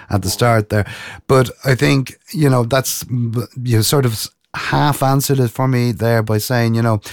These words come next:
it's sort of a more of a select, like, not selection process, but it's more of a, you know, meeting of minds and saying, "Okay, well, these people could do work together, or these people are better to be introduced to each other. There's opportunities there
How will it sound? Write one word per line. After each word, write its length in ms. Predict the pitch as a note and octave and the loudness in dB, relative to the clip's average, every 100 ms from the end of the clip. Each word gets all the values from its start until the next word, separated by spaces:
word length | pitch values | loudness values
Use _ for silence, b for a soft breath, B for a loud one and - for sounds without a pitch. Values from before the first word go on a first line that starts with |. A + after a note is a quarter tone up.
| B B B | B B B
it's 180 | A2 A2+ | -4 -2
sort 240 | - B2 A#2+ | 2 2 2
of 100 | A2+ | 2
a 100 | A2+ | 2
more 280 | A#2 A#2 A2+ | 2 2 2
of 120 | G#2 | 2
a 160 | G#2+ | 0
select, 520 | G2+ - A#2+ A#2+ - G#2+ | -2 -2 0 0 -2 -6
like, 520 | A#2+ A2+ A#2 A2 - | -2 0 2 0 0
not 160 | D3 - | -2 -2
selection 480 | B2 A#2+ G#2+ A2 | 0 0 0 -4
process, 380 | A2+ A#2+ A#2 G#2+ | 0 0 0 -4
but 240 | - A2 - B B B | -2 -2 -2 B B B
it's 180 | G#2+ B2+ | 0 2
more 320 | B2 A#2+ A#2 | 4 4 2
of 100 | G#2+ | 0
a, 100 | G#2 B B B | -2 B B B
you 80 | C3+ | 0
know, 120 | A#2+ | 2
meeting 380 | A2+ C3 B2 A#2+ | 2 2 2 2
of 80 | A2+ | 2
minds 320 | A2+ A#2 G#2 | 2 2 0
and 80 | G2+ | 0
saying, 200 | G#2+ A2 | 0 0
"Okay, 260 | A2 A2 | 0 -2
well, 140 | G2+ G2+ | -2 -2
these 300 | B2+ B2 A#2 | 0 -2 -2
people 460 | A#2+ A2+ G#2+ G2 - _ | -2 -2 0 -4 -6 _
could 200 | - A#2 | -4 -2
do 300 | G#2+ A#2 A2+ | 2 2 2
work 320 | G2+ A2 A2+ | 2 0 0
together, 480 | - G#2+ A2 A2+ G#2 | -2 0 2 2 2
or 40 | G2+ | 0
these 280 | A#2 A2+ | 0 -2
people 400 | - A#2+ A#2 G#2+ - B B | -2 -2 0 -2 -4 B B
are 160 | A2 G#2 | -2 0
better 340 | C3 C3 A#2 | 2 2 2
to 140 | - | 0
be 160 | A2+ A2 | -2 0
introduced 560 | G#2+ G#2+ A2 G#2+ G#2 - | -2 -4 -2 -2 -2 -4
to 100 | G#2 | -4
each 140 | G#2+ | 0
other. 220 | A2+ A2 | 0 0
There's 260 | F#2+ G2+ G2+ | 0 -2 0
opportunities 800 | A#2 G#2+ G#2+ - A#2 G#2 G2+ - | 0 0 -4 0 0 0 -2 -2
there 320 | A#2 A2 | 0 0